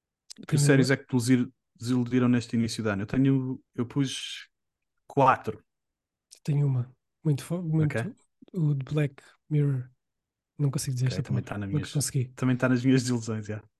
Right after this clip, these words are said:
Speaker 2: É, foi, não sei, foi, eh,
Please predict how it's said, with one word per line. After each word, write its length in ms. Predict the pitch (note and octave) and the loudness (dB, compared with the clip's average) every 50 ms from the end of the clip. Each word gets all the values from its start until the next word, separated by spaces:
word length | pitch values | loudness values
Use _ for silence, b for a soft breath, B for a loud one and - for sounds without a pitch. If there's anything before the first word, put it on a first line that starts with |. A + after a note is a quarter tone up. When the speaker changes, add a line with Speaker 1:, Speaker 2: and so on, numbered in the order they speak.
| _ _ _ _ _ _ _ _ _ _ _ _ _ _ _ _ _ _ _ _ _ _ _ - | _ _ _ _ _ _ _ _ _ _ _ _ _ _ _ _ _ _ _ _ _ _ _ -2
Speaker 2:
É, 300 | G#3+ D3 C#3+ C3 B2 A2+ | 2 4 4 4 2 0
foi, 420 | - - - D3 C3 B2+ B2 B2 A#2+ | -2 -4 -2 -2 0 0 0 -2 -2
não 140 | C3+ C3 B2+ | -2 -4 -4
sei, 300 | B2 - B2+ A#2+ A#2 A2 | -4 -4 -6 -6 -6 -8
foi, 480 | - - - C#3+ C3+ C3 C#3 F3+ - - | -8 -6 -4 -2 -2 -2 -2 -4 -6 -6
eh, 320 | - D3 C#3 C#3 C#3 E3+ | -4 -2 0 0 -2 -2